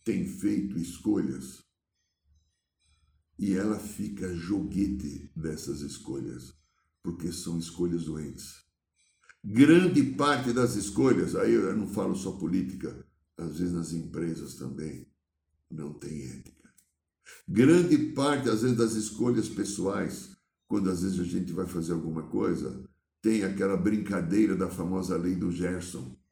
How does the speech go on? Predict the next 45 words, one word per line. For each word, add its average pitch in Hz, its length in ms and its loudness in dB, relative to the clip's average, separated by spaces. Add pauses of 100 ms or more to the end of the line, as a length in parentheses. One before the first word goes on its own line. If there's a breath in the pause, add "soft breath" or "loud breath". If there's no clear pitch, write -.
(220)
né? 82 280 -8 (180)
Gerson, 95 500 -2
que - 120 -10
foi 90 180 -2
campeão 87 480 -2
mundial 82 640 -6 (300)
da - 100 -8
seleção 85 460 -4
em 85 40 -4
mil 82 100 -2
novecentos 82 240 -6
e - 20 -10
setenta, - 480 -8
futebol, 78 640 -10 (560 loud breath)
que 95 80 -2
depois 90 400 2
ele - 140 2
fez - 180 -2
propaganda 85 600 -4
de 85 100 -6
um 82 60 -2
cigarro, 80 720 -6 (300)
que - 100 -4
ele 92 100 4
diria 85 360 0
que 76 460 -6
o 87 160 -6
cara 98 220 -2
esperto, - 640 -8
né, 101 240 -4
pegava 80 340 -4
aquele 82 200 -4
cigarro, 87 340 -4
não 101 100 -2
lembro, 80 560 -4
não 87 160 -4
lembro 95 140 0
mais 90 160 -2
o 85 40 0
nome 82 180 -2
do - 60 -10
cigarro, 82 320 -4
nem 95 140 0
existe 90 340 -4
mais, 95 260 -4